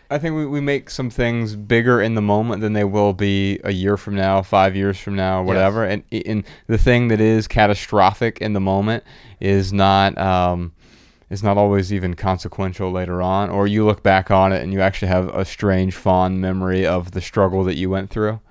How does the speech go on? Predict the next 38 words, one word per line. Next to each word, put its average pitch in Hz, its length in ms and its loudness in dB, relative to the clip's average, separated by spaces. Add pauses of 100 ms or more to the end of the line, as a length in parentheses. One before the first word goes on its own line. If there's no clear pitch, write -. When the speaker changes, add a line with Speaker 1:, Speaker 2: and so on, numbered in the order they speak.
(120)
Speaker 2:
Yeah, 196 280 -2
it's 123 120 -12
like, 160 180 -8
look, 165 280 -4 (120)
you 147 180 0
have 180 180 2
to 170 120 0
figure 147 340 0
out 131 200 4
where 123 300 2
buying, 113 640 -2
uh, 104 500 0 (140)
a 107 80 -2
yacht 104 500 0
fits - 340 -6
with 101 200 -6
your 95 160 -4
minimalist 98 400 -2
strategy, 95 800 -2
or, 107 460 2
you 120 120 0
know, 107 240 4
or 120 160 2
whatever, 117 500 4
or 104 80 6
Speaker 1:
Yeah. 110 80 4
Speaker 2:
having 117 280 2
eight 117 240 -4
cars, 95 720 2
or, 95 480 0 (560)
uh, 95 520 2 (100)
you 104 120 -4
know, 90 320 -4
jewelry 101 460 0
shopping 92 480 0
all 92 140 -2
the 90 100 -6
time. 85 380 -6